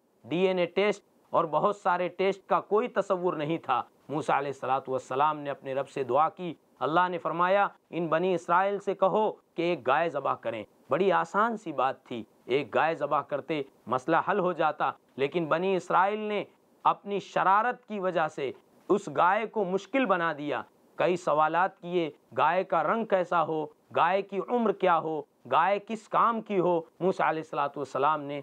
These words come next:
سارے سوالوں کا جواب دیا، گائے مشکل ہو گئی۔ بہرحال بڑی مشکل کے بعد وہ گائے بنی اسرائیل کو ملی،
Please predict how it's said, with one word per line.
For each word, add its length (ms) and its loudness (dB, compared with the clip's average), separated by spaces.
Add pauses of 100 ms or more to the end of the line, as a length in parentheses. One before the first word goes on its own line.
(160)
سارے 280 0
سوالوں 440 0
کا 120 -2
جواب 400 -2
دیا، 260 -4 (360)
گائے 260 2
مشکل 420 -2
ہو 180 0
گئی۔ 180 0 (260)
بہرحال 520 2
بڑی 240 -6
مشکل 420 -2
کے 160 0
بعد 240 2 (280)
وہ 260 -4
گائے 340 2
بنی 260 -4
اسرائیل 460 0
کو 200 0
ملی، 360 0